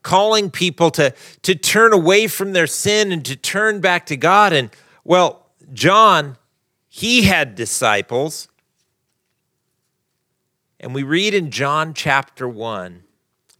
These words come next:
beginning in verse thirty-five, a moment of transition.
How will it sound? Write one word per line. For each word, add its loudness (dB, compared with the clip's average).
beginning -2
in -2
verse -4
thirty-five, -4
a -12
moment -8
of -8
transition. -8